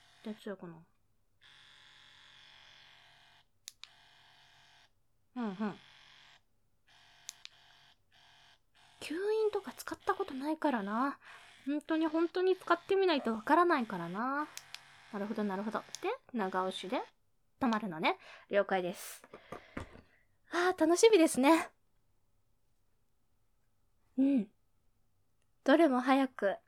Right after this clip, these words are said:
使ってみたいので、みたいので。えっとね、なんかすごい、<laughs> 雑な説明になっちゃったと思うんですけど、三つおもちゃあって、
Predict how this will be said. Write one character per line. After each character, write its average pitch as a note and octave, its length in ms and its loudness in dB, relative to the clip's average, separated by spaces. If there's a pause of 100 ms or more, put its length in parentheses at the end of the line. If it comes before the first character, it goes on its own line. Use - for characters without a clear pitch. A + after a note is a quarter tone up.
(200)
使 - 220 -2
っ D#4 80 -2
て D4+ 180 6
み D4 120 0
た F4 200 8
い E4+ 40 8
の C4 140 2
で、 E4 260 6 (200)
み D4+ 100 2
た F4+ 160 10
い E4+ 60 8
の D4+ 120 4
で。 F#4+ 260 6 (840)
え D4 120 6
っ C#4 40 0
と C#4+ 120 2
ね、 D4 120 8 (140)
な G4+ 80 4
ん D#4 60 2
か C4 100 0
す D4+ 140 2
ご E4+ 180 8
い、 - 140 0 (340)
<laughs> - 800 0
雑 F4+ 300 8
な G#4 160 8
説 G#4+ 260 4
明 G4 220 6
に G4+ 40 4
な G#4 120 4
っ A4 60 -14
ち - 80 -4
ゃ E4 40 0
っ D#4+ 60 -4
た D4 100 -8
と C4 140 0
思 D4 200 -2
う D#4+ 60 0
ん D4 40 0
で A#3+ 120 4
す - 80 -14
け C4 120 -4
ど、 D4 240 -2 (840)
三 A#3+ 200 2
つ C#4+ 160 4
お C4+ 80 6
も C4+ 140 2
ち A#3+ 160 -2
ゃ G3+ 40 4
あ - 20 2
っ G3+ 80 -6 (160)
て、 G#4 60 8